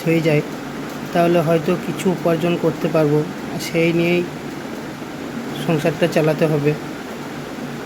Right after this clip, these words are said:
আর হঠাৎ করে মনে করো কাঠের কাজ বন্ধ করে দেওয়া মানে একটা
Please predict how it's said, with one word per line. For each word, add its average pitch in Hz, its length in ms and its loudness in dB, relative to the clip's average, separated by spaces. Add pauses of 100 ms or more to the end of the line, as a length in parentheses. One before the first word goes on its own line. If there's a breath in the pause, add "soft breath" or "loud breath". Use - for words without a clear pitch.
(440)
আর 151 100 4 (120)
হঠাৎ - 260 2 (100)
করে 170 240 4
মনে 165 180 2
করো 165 240 4
কাঠের 165 360 2
কাজ 165 160 4 (100)
বন্ধ 165 200 2 (140)
করে 165 220 6
দেওয়া 165 240 6
মানে 170 180 2 (1600)
একটা 156 160 0